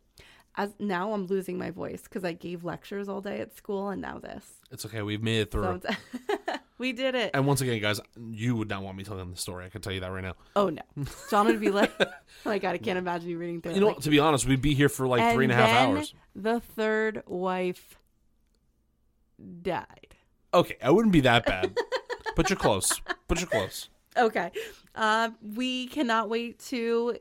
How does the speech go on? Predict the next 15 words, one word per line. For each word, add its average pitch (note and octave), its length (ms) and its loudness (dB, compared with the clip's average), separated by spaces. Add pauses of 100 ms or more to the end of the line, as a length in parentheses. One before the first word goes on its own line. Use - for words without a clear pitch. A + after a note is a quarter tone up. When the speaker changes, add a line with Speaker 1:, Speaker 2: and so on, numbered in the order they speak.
Speaker 1:
give, G3+ 260 -6
bring G3+ 200 -4
you G3+ 100 -2
another F#3+ 340 -2
episode. A3+ 800 -4
The G3 200 -4
next G3 400 -2
one G3 180 -2
we F#3 140 -6
have - 420 -8
is, - 600 -8 (920)
um, F3 280 -6
another G#3+ 320 0
very E3+ 260 -4
intense - 380 -12